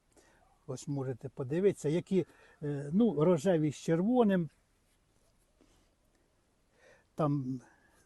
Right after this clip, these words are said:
ж-, жовте з чорним, е, ну, та-, такі,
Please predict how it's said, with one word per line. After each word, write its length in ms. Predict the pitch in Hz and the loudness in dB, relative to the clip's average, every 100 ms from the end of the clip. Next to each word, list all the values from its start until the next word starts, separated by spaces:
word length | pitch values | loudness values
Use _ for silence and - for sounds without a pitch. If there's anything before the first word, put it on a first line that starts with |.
| _ _ _ _ _ _ _ _ _ _ _ _ _ _ _ _ _ - | _ _ _ _ _ _ _ _ _ _ _ _ _ _ _ _ _ -8
ж-, 160 | 143 - | -6 -6
жовте 720 | 139 120 107 208 208 - 190 | -6 -6 4 4 4 4 2
з 40 | |
чорним, 840 | - - - 202 185 160 170 160 139 _ _ _ _ _ _ _ _ | 2 -6 4 6 6 4 2 2 -2 _ _ _ _ _ _ _ _
е, 240 | 143 135 127 | -8 -6 -2
ну, 140 | 180 | 0
та-, 220 | 208 190 143 | 0 -4 -2
такі, 540 | 185 160 180 156 135 | -2 0 2 2 0